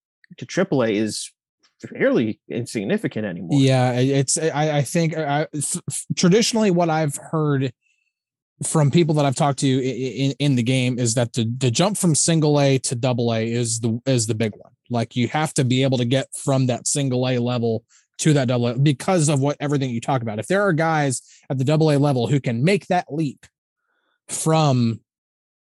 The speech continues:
Speaker 2: double A, like what Jack Suwinski did, go from double A to the major leagues and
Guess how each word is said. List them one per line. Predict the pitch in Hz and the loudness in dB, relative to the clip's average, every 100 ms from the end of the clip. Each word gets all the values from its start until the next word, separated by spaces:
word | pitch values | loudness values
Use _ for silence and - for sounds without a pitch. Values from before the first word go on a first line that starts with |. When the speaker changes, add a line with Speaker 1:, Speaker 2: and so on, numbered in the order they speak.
| _ _ _ 131 | _ _ _ -4
Speaker 2:
double | 123 151 139 | 0 2 2
A, | 139 107 | 2 0
like | 110 113 135 | -4 -4 -2
what | 135 117 120 | -2 0 0
Jack | 151 147 | 0 0
Suwinski | 147 139 - | -2 -4 -4
did, | 113 107 127 | -6 -4 2
go | 156 | 2
from | 160 160 | 4 2
double | 143 131 135 | 2 2 2
A | 131 117 | 0 -2
to | - 202 | -2 0
the | 180 | 0
major | 175 139 135 | 0 2 2
leagues | 143 110 98 - - _ _ _ _ _ | 2 0 -4 -8 -10 _ _ _ _ _
and | 143 139 123 117 | 0 2 2 -2